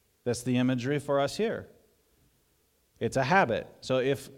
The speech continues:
gathering hasn't been a habit, I thank God you're here. Let's make it a habit this year. Because it's a direct command of our Lord that we have a habit of meeting together. And then once we have a habit, we have to understand the temptation,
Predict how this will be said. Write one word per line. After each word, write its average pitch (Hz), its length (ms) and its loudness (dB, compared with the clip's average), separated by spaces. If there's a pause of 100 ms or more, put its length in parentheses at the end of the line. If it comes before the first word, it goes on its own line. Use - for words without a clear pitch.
gathering 147 460 4
hasn't 135 360 0
been 160 140 0
a 151 40 0
habit, 135 320 2
I 117 120 -2
thank 131 240 -4
God 131 180 0
you're 127 100 -4
here. 147 120 -2
Let's 127 160 -4
make 127 160 -2
it 123 80 -2
a 117 40 0
habit 113 360 -2
this 117 320 -6
year. 120 480 -6 (1160)
Because 107 280 -2
it's 107 60 -4
a 98 40 -10
direct 113 400 -2
command 123 360 -2
of 131 80 -4
our 143 100 -2
Lord 120 500 -6 (220)
that 78 120 -8
we 107 120 -6
have 117 100 -2
a 120 60 -4
habit 123 500 -4 (120)
of 110 120 -14
meeting 117 200 -4
together. 120 260 0
And 120 100 0
then 135 80 0
once 135 180 -2
we 135 60 -2
have 127 120 0
a 120 40 0
habit, 143 400 2
we - 300 -20
have - 80 -20
to 147 80 2
understand 135 800 -2
the 123 200 -4 (380)
temptation, 151 840 -2